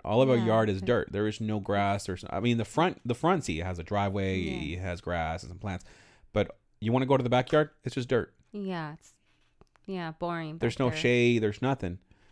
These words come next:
Speaker 1: And we've been wanting to do something. And when I have a, when, when, when I do barbecues,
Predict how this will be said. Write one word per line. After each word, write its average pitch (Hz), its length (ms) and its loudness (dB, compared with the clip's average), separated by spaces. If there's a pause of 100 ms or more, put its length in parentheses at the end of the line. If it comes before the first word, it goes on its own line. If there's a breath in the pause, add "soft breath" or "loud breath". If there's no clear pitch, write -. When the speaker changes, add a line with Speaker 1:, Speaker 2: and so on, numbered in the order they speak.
(260 soft breath)
Speaker 1:
And 101 260 -2
we've 110 120 0
been 110 180 0
wanting 131 340 2
to 101 100 -6
do 85 120 -4
something. 76 340 -8
And 90 80 -4
when 104 120 -2
I 113 40 2
have 127 120 4
a, - 20 2
when, 120 160 0
when, 107 240 -4
when 113 120 0
I 117 60 2
do 131 100 2
barbecues, 131 640 4